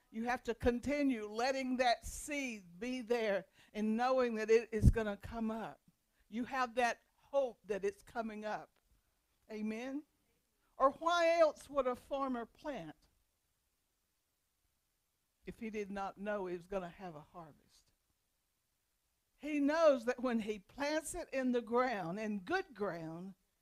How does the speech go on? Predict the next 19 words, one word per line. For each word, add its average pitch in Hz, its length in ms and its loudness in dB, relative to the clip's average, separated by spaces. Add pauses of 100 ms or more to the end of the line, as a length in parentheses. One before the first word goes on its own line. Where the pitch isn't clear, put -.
(240)
it 190 200 -8
will 180 180 -10
come 190 320 -12
up. 143 160 -16 (1500)
Amen? 226 580 -8 (1160)
So 262 300 -2 (600)
we 240 160 -6
know 254 220 2
that 240 300 -6
God's 269 420 4
word 262 440 6
created 269 760 2
things, 262 500 -2
and 214 220 -6
our 240 260 0
words 233 480 -4
do 220 180 -10 (160)
too. 190 200 -6 (440)
Amen? 220 640 -10